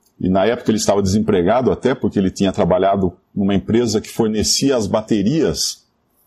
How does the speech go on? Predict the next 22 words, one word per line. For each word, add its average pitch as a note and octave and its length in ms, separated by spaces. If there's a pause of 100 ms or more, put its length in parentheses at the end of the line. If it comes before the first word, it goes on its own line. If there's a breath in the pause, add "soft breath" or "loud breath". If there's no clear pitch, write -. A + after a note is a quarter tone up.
(100)
para F#2+ 160
o - 20
projeto G2 420
Apollo, C3+ 560 (720 soft breath)
e, A2+ 840
e B2 100
só G3+ 320
agora, E3+ 340
pouco, E3+ 480 (680)
há F#2+ 220
pouco C3 420
tempo, A#2+ 400
recentemente, A#2 680
eu C#3+ 60
vim A#2+ 140
a B2+ 80
saber B2 560 (640)
o A#2 100
valor D3 600
que F#3+ 120
ele C#3+ 140
tinha C3 580